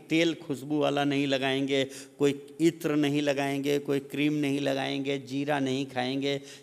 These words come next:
हींग नहीं खाएंगे। अब डॉक्टरों ने देखा कि हींग, जीरा, नमक, तेल, घी अगर बंद कर दिया जाए तो रोग तो वैसे ही नहीं रहना, हाँ, रोगी भी नहीं आएगा डॉक्टर के पास।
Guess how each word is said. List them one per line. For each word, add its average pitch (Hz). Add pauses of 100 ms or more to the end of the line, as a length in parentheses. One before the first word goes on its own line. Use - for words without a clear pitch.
हींग 151
नहीं 143
खाएंगे। 139 (1900)
अब 196
डॉक्टरों 220
ने 254
देखा 226
कि 233
हींग, 202
जीरा, 202
नमक, 196 (600)
तेल, 190
घी 180
अगर 180
बंद 180
कर 170
दिया 180
जाए 156 (880)
तो 165
रोग 190
तो 196
वैसे 160
ही 190
नहीं 190
रहना, 185
हाँ, 165
रोगी 156
भी 180
नहीं 185
आएगा 175
डॉक्टर 160
के 156
पास। 104